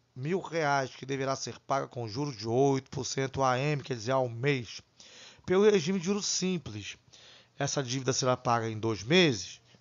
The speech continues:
quanto de juros será pago pela empresa. Mais uma vez aí, se tá chegando agora no nosso canal,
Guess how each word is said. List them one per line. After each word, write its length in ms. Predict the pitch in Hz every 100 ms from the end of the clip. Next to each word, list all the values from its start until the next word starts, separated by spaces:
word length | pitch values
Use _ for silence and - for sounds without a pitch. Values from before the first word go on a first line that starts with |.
| _
quanto 340 | 135 147 147 151
de 160 | 131
juros 580 | 110 160 190 196 190 - - _
será 320 | - - 139 143
pago 560 | - 135 139 147 151 151 _
pela 200 | 127 135
empresa. 600 | 175 - 131 151 139 101
Mais 220 | 101 135 139
uma 80 |
vez 240 | 127 139 123
aí, 280 | 139 185 190 - - -
se 160 | -
tá 120 | 127
chegando 360 | 151 147 139 139
agora 180 | 127 131
no 80 | 131
nosso 140 | 131
canal, 480 | - 143 151 165